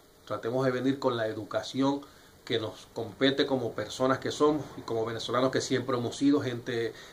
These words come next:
gente querida, gente amable, gente respetuosa. Aquí no, no, no todos te miran mal, pero tampoco gozas de mu-, de mucha empatía, ¿ok?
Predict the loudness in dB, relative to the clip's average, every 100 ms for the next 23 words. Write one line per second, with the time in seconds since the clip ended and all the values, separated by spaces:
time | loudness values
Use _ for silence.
0 | -12 -4 -2 0 0 4 6 6 4 -2
1 | 0 4 6 6 4 -2 -4 -6 -6 -6
2 | -6 2 4 4 -2 -6 -16 -20 -20 -2
3 | 0 2 2 2 2 -2 -14 -20 0 4
4 | 6 6 6 4 4 4 2 0 2 2
5 | 2 -6 -2 6 6 6 4 6 6 4
6 | 2 -8 -4 4 6 6 -2 -14 -12 -4
7 | -2 0 -2 -4 4 6 6 4 0 0
8 | -2 -6 -16 -16 -16 -16 -16 -16 -14 -14
9 | -16 -4 2 2 6 6 6 4 4 0
10 | -4 -12 -20 -20 -20 -16 -4